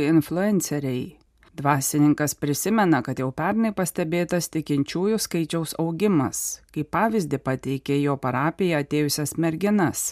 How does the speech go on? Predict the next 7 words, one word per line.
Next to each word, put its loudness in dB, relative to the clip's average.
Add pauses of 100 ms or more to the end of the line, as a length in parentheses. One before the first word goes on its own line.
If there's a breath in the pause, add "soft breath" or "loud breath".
kurias 0
paskatino 2
socialiniuose 2
tinkluose 0
paskelbta -2
influencerio 2
žinutė. 0